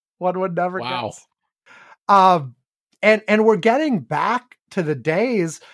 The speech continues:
Speaker 1: where you start figuring out a few places that you kinda trust, and those are the places you go to, and you don't start at a cer-, a big search engine.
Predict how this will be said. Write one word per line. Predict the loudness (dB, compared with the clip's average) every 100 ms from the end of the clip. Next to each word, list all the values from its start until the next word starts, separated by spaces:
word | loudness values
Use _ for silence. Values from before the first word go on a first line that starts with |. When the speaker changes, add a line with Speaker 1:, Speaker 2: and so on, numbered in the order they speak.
| _ _
Speaker 1:
where | -2 4 4
you | 4 0
start | -6 -2 0 0
figuring | -2 -4 0 0 0
out | 2 2 2 -2
a | -8
few | -6 -6 -6
places | -2 -2 -2 -4 -6 -4
that | -6
you | -6
kinda | -8 -4 -4 -4
trust, | -6 -2 2 2 0 -10 -10
and | -8 2
those | 4 4 2
are |
the | 0 -2
places | -4 -4 -4 -8 -8
you |
go | -6 0 0
to, | 0 -2 0 -2 -4 -12 -20 -20 _ _ _ _ -6
and | 0 0 -2 _ -2
you | 0
don't | 0 0 2 4 2 -4 _ _ _ -16
start | -6 2 2 2 -4 _ _ -6
at | -4 -4 -10 _ _ _
a | -6
cer-, | -4 0 0 0
a | -4
big | -4 -4 -2 -2 -2
search | -6 -6 -8
engine. | -12 -14 -18 -20